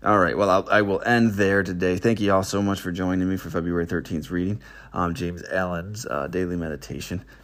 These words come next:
It's been, uh, it's just a great one. It's a reminder that, um,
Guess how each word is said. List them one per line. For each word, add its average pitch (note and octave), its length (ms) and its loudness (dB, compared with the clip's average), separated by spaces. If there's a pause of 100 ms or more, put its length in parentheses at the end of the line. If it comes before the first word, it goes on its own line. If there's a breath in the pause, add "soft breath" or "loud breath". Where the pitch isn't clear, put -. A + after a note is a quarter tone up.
It's - 100 -20
been, D#2 240 -6
uh, C#2+ 260 -8
it's - 200 -10
just G2+ 180 -6
a F2+ 40 -2
great E2 280 -4
one. E2+ 180 -6
It's F2 140 -8
a E2 40 -4
reminder F2 560 -2
that, D2+ 200 -8 (640 soft breath)
um, C#2+ 460 -10